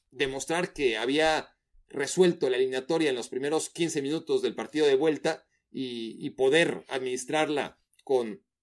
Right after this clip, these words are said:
la capacidad que debería, eh, cualquier equipo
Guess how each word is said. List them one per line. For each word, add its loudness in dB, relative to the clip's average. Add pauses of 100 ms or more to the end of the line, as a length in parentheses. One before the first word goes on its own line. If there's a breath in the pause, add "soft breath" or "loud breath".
(500)
la 0
capacidad -2
que 4
debería, 4 (300 soft breath)
eh, -4
cualquier 4
equipo 0